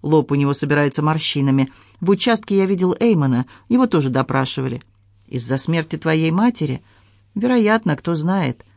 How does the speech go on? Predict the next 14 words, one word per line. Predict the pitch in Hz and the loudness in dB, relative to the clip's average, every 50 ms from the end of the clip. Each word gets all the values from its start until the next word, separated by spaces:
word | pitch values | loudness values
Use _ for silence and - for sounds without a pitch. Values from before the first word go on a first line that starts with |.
| _ _ _ _ _ _ _ _ _ _ - | _ _ _ _ _ _ _ _ _ _ 0
Оля | 151 156 147 139 139 | 2 2 4 4 4
в | 135 143 | 2 2
изнеможении | 135 143 151 151 147 151 147 175 180 165 151 143 | 2 2 2 2 2 2 0 0 0 2 2 2
откидывается | 143 135 - - 147 143 139 143 143 - - | 0 0 -2 -4 -2 0 0 0 0 0 -2
на | 147 143 147 | -4 -4 -4
спинку | - - - 139 139 - 147 | -4 -4 -4 -4 -2 -2 -2
дивана. | 139 143 151 147 143 135 131 131 131 127 - - - _ _ _ - | -2 -2 0 2 2 4 4 4 2 2 0 -6 -20 _ _ _ -2
«Люси, | 185 202 196 - - 147 127 123 - _ - - _ _ _ - | 0 0 0 2 2 0 0 0 -2 _ -20 -20 _ _ _ -4
можно | 180 208 220 180 175 147 | 0 0 2 2 0 -2
тебя | - 139 123 123 120 | -2 -2 -2 -2 -2
кое | - - 147 147 143 139 | -2 -2 0 0 0 0
о | 135 | -2
чём | - - 143 143 | -2 -4 -6 -6
спросить?» | - - - 156 151 147 - - 147 - - - | -6 -6 -4 -4 -4 -4 -4 -6 -8 -10 -12 -16